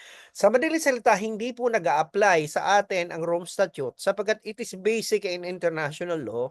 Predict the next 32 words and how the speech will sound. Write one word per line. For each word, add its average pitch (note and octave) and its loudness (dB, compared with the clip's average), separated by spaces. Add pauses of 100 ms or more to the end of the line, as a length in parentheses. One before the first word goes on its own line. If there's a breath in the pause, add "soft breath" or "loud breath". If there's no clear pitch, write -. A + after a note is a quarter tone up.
(760 loud breath)
it D3 -8
is D#3+ -6
basic A3 0
in F3+ 0
agreements, D#3+ -4
na F#3+ -4
ang G#3 -2 (380)
tangi A#3+ 4
lang, G#3 0
ang A3 0 (120)
meron B3+ 4
lang A3+ 0
obligasyon G3 2
na D#3 -2
sundin F#3+ -4
ang E3 -8
probisyon C#3+ -4 (400 soft breath)
ng A#2+ -8
isang C3 -6
tratado, A#3 6
ng C#3 -8
isang A#2 -10
batas, G#3+ 0 (720)
ay C4 8
ang A#3+ 0
mga B3 0
miyembro A#3+ 4
nito. G3 -4 (1600 soft breath)
Yung C#4 2
mga C#4+ 4
hindi B3+ -2
miyembro, G3+ 2